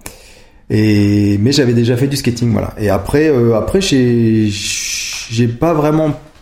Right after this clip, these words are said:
persévéré. J'ai fait mes études à Grenoble, je suis parti travailler un peu sur Paris.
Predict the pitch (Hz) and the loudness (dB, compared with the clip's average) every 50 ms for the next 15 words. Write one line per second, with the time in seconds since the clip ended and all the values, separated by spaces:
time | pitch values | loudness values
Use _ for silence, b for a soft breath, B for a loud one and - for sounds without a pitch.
0 | - - - 135 127 - - 135 123 120 113 104 95 98 - - 104 92 110 107 | -8 -4 -4 -4 -2 -2 0 0 0 2 2 0 0 -2 -4 -6 -4 -2 0 0
1 | 107 104 101 110 98 - 113 104 104 104 104 104 104 110 110 117 120 123 123 120 | 0 0 0 -2 -2 -2 -2 0 0 0 0 0 0 0 0 0 0 0 0 -2
2 | - - - 123 98 92 - 104 - - 107 110 107 101 - 110 - - 113 - | -4 -6 -6 -6 -6 -6 -8 -8 -6 -4 -2 -2 -2 -2 -4 -6 -4 -4 -6 -4
3 | - 110 104 113 156 180 | -2 -2 -2 0 -2 -4